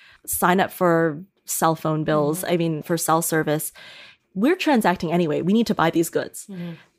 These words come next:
Speaker 1: But the credit card and prepaid card service is that they make it easy for you to
Speaker 2: Mm-hmm.
Speaker 1: do this because you don't have to be carrying cash. So if you're short a little bit today or you aren't carrying it on you, you've got this card.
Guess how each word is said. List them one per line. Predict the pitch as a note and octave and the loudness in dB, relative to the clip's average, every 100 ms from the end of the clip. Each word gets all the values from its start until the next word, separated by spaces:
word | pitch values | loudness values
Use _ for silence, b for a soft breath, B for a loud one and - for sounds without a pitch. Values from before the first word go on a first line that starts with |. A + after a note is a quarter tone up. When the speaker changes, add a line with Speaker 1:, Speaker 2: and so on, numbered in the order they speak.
| _ _ | _ _
Speaker 1:
But | G3 F3+ - _ _ - | 0 0 -2 _ _ -2
the | F3+ | -2
credit | - B3 C4 | 0 0 0
card | - G3 F3 F3 | -2 0 2 2
and | E3 D#3+ | 0 -2
prepaid | - G3+ F3+ - | -4 -2 -2 -2
card | F#3 E3 D#3 D3+ - - | -2 0 0 -2 -10 -12
service | - D4+ G#4 C3+ E3+ | -2 0 2 -2 -2
is | - F3+ | -2 0
that | F#3 | 2
they | G#3 | 4
make | G#3 A3 | 2 2
it | - | 0
easy | B3 D#4 F#3 - - | 0 0 -2 -8 -2
for | F3 | 0
you | |
to | E3 | 0
Speaker 2:
Mm-hmm. | F3+ | -2
Speaker 1:
do | D3+ | -6
this | D3+ - | -8 -6
because | G3 A3+ | -2 0
you | |
don't | A3+ | 0
have | A3+ | 0
to | G#3 | 0
be | |
carrying | G3+ F#3+ F3 | 2 0 0
cash. | G3+ D3 - - | -2 -4 -4 -2
So | F3+ | -2
if | - | -2
you're | |
short | - C4+ B3+ | 0 2 2
a | |
little | G#3 F#3+ | 2 0
bit | F#3 | -2
today | - F3 E3 E3 B B B B B - | -2 -2 -2 -4 B B B B B 0
or | F#3 | 0
you | D#3+ F3+ | 2 2
aren't | F3+ - | 0 0
carrying | G#3+ F3+ | 0 0
it | F3+ | 2
on | B3 A3 | 2 2
you, | E3 D#3 _ - | 2 0 _ -2
you've | G3 | -2
got | A3+ A#3 | 0 -2
this | - - | -4 -8
card. | F#3 D#3+ - | -8 -8 -8